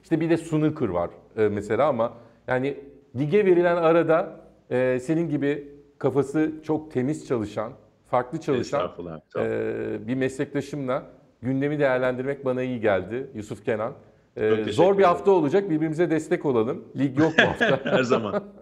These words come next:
Speaker 2: Her
Speaker 1: Artık
Speaker 2: zaman. Abi
Speaker 1: Championship'le
Speaker 2: yani
Speaker 1: falan idare edeceğiz. <laughs>
Speaker 2: Evet, ya da hani eski kayıtlara bakıp hani hüzünle böyle bir elimizde çayımız kahvemizle
Speaker 1: <laughs>
Speaker 2: eski maçları izleyeceğiz. Başka bir şey yok. Ben de çok seviyorum Süper Lig'i.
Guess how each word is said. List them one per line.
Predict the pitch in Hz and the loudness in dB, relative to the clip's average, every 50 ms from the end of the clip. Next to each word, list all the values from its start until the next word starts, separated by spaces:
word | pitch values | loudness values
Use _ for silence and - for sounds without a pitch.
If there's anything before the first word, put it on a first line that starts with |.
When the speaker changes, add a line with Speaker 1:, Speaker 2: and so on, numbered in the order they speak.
| - - - - - - - - - - | -14 -14 -14 -12 -12 -12 -10 -12 -10 0
Speaker 2:
Her | - 123 131 | 2 4 4
Speaker 1:
Artık | 143 151 151 | 4 4 2
Speaker 2:
zaman. | 147 143 131 | 2 2 2
Abi | 120 135 | 2 4
Speaker 1:
Championship'le | 175 180 - 175 180 180 208 247 220 | 2 2 2 2 2 2 2 4 4
Speaker 2:
yani | 202 190 190 - 135 | 4 4 4 0 2
Speaker 1:
falan | 147 170 160 156 160 | 2 4 2 4 2
idare | 175 160 160 156 147 135 120 | 4 4 4 4 4 4 2
edeceğiz. | 104 87 92 92 87 - - - - - - - | 0 0 -4 -6 -6 -6 -14 -20 -20 -20 -12 -6
<laughs> | - - - - - 143 | -6 -6 -6 -6 -6 0
Speaker 2:
Evet, | 139 156 196 208 190 156 - - - 127 | 0 2 2 4 2 2 0 -2 0 2
ya | 139 151 | 2 4
da | 175 185 185 | 4 4 4
hani | 185 175 180 | 4 2 0
eski | 180 180 156 156 151 143 139 143 - 180 | -2 -2 -2 -2 -4 -4 -4 -4 -12 -8
kayıtlara | - - 170 160 160 160 160 160 156 160 160 | -2 0 0 0 0 0 0 0 2 2 2
bakıp | 147 135 139 165 160 165 - | 2 2 2 0 -4 -4 -4
hani | 135 131 139 139 135 | -4 -2 -2 0 0
hüzünle | 147 139 127 156 160 156 147 143 143 - - - - - - | -2 -2 -2 -2 -2 0 0 0 -2 -2 -8 -16 -20 -12 -2
böyle | - 131 135 135 135 135 135 | 4 6 6 6 6 4 4
bir | 143 147 139 - - - - | 2 -2 -2 -4 -14 -6 -4
elimizde | 127 131 139 147 143 131 147 143 | 0 0 0 0 0 -2 -2 -2
çayımız | - 147 139 143 147 156 147 | 2 2 2 2 2 -2 0
kahvemizle | - 147 139 139 143 151 156 156 156 143 131 143 143 151 151 131 | 2 2 2 2 2 0 0 0 -2 0 2 2 0 0 0 -4
Speaker 1:
<laughs> | - | -2
Speaker 2:
eski | 135 131 127 - 170 | -2 -2 0 0 0
maçları | 160 160 151 151 - 170 165 175 | 0 2 0 0 0 0 2 2
izleyeceğiz. | 180 165 143 151 147 131 123 156 156 156 151 | 2 2 2 0 0 0 2 0 -2 2 2
Başka | 147 147 147 - 185 175 | 2 2 4 4 2 2
bir | |
şey | - - 175 165 165 | 4 0 0 0 2
yok. | 175 190 196 - - - _ - | 2 0 -2 -4 -8 -14 _ -2
Ben | 131 160 202 | 0 0 2
de | 240 226 | 0 2
çok | - 190 175 - | 2 0 0 0
seviyorum | - 143 127 127 127 120 120 117 | -2 0 2 2 2 2 0 -4
Süper | - - 117 - 127 117 117 113 | -6 -10 -4 -2 -2 0 0 -2
Lig'i. | 110 110 120 143 180 - | -4 -4 -4 -4 -4 -6